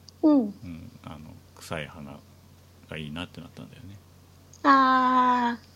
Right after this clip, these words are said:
Speaker 1: そっか。まだつぼみとかよりは、
Speaker 2: うん。
Speaker 1: あれだよね。
Speaker 2: うん。
Speaker 1: うん、草っていう感じが、こう、生えてるしね、上に。
Speaker 2: うん。
Speaker 1: ヒューヒューヒューってね。可愛いもんね、臭い花の時はね。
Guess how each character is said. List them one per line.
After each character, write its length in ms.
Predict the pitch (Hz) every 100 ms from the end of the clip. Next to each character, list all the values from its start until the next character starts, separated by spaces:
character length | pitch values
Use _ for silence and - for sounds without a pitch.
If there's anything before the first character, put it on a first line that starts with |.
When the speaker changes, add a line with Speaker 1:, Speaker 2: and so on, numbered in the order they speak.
| -
Speaker 1:
そ 160 | - 269
っ 120 | 262
か。 220 | - 220
ま 140 | 233 302
だ 200 | - 277
つ 180 | 277 226
ぼ 180 | 233 233
み 140 | 254
と 120 | -
か 160 | 208 208
よ 120 | 202
り 80 | 214
は、 440 | 285 440 427 240 226
Speaker 2:
う 40 | -
ん。 280 | - - -
Speaker 1:
あ 100 | 180
れ 100 | 180
だ 80 | 170
よ 100 | 175
ね。 300 | 262 359 381 - 165 160 151 156 165
Speaker 2:
う 40 | 220
ん。 320 | 214 202 196
Speaker 1:
う 20 | 190
ん、 40 |
草 360 | - - 285 277
っ 120 | - -
て 80 |
い 100 | 185
う 60 | 175
感 240 | - 185
じ 100 | 180
が、 160 | 180 190 -
こ 420 | 214 220 214 -
う、 40 | - - - - - - - - -
生 220 | 320 269
え 60 |
て 140 | - 185
る 140 | 185
し 100 | 208
ね、 120 | - -
上 220 | 226 208
に。 100 | 185
Speaker 2:
う 40 |
ん。 500 | - - 85 80 78
Speaker 1:
ヒ 80 | 76
ュ 80 | 330
ー 20 |
ヒ 120 | 320
ュ 100 | 330
ー 20 | 320
ヒ 100 | -
ュ 120 | 320
ー 60 |
っ 40 | 320
て 140 | -
ね。 140 | 196 233
可 160 | 381 440
愛 200 | 440 427
い 20 |
も 140 | 247
ん 60 | 220
ね、 100 | 233
臭 320 | - - 240
い 80 | 226
花 180 | 220 196
の 160 | 190 190
時 260 | 190 -
は 100 | 175
ね。 220 | 202 233